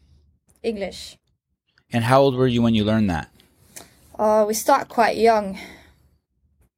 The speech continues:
Speaker 1: Maybe ten years old.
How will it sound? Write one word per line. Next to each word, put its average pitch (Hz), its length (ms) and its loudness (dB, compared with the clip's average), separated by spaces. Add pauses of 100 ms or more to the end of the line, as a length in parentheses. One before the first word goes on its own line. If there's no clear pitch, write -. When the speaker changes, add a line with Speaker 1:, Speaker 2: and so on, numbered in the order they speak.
(1700)
Speaker 1:
Maybe 269 420 0
ten 285 340 2
years 285 320 0
old. 330 420 -2